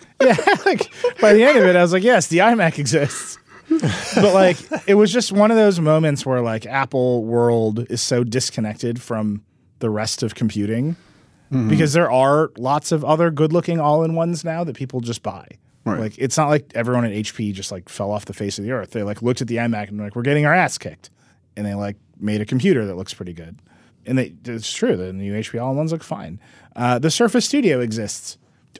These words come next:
Speaker 1: Also full of laptop parts, <laughs> I gotta be honest with you. But it exists. It's, like, a really interesting all-in-one. Uh,
Speaker 2: Hmm.
Speaker 1: and so, like, I, at some point, you gotta wonder, like, does Apple feel that competition? It's the same thing with the Mini.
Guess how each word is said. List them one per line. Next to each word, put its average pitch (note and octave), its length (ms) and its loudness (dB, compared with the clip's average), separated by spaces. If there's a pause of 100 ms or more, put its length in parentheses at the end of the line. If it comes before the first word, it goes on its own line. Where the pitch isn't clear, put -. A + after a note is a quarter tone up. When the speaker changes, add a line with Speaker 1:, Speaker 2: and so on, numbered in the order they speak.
Speaker 1:
Also A#3+ 320 4
full F3+ 220 4
of C#3+ 60 4
laptop C#3+ 440 2
parts, D3 280 2
<laughs> - 20 -4
I F3+ 40 0
gotta A3 160 4
be A3 140 0
honest D4+ 220 0
with G3 100 -2
you. C#3+ 160 0 (280)
But G3 140 4
it A3 60 4
exists. A#3 420 4
It's, G3 100 0
like, A3 120 6
a G#3+ 80 6
really B3+ 400 6
interesting A#3 400 0
all-in-one. B2 600 0 (380)
Uh, D3 300 4
Speaker 2:
Hmm. G#2+ 100 2
Speaker 1:
and E3 160 4
so, F#3 160 4
like, D#3+ 260 4
I, D#3 140 -4 (360)
at E3 140 -2
some A3 320 2
point, F3+ 420 2
you B2 120 0
gotta C3 160 2
wonder, B2 320 0
like, G2 220 -4 (360)
does C3+ 140 0
Apple C#3+ 220 0
feel B2+ 300 -2
that B2+ 140 0
competition? A#2 600 -6
It's E3 100 -2
the G#3 60 -2
same C#4 180 2
thing D4 80 4
with A#3+ 100 2
the E3 80 2
Mini. A#2+ 340 -2